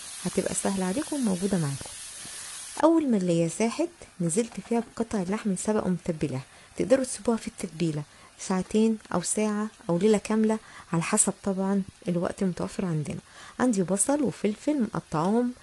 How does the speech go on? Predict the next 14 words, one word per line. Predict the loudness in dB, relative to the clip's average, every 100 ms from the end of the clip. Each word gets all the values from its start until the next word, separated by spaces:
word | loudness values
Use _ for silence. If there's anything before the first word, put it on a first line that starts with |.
| -20 -2
كاريهات | 0 2 0
زي | 0 0
ما |
احنا | 0 -4
شفنا، | -4 -4 -2 0
نزلت | 0 -2 -2
بيهم | 0 2
على | 2 0
اللحمه | -2 -2 -2
بعد | -2 0
اللحمه | 0 0 0
ما | 0
اخدت | -2 -4 -2
صدمه | 2 2 2 0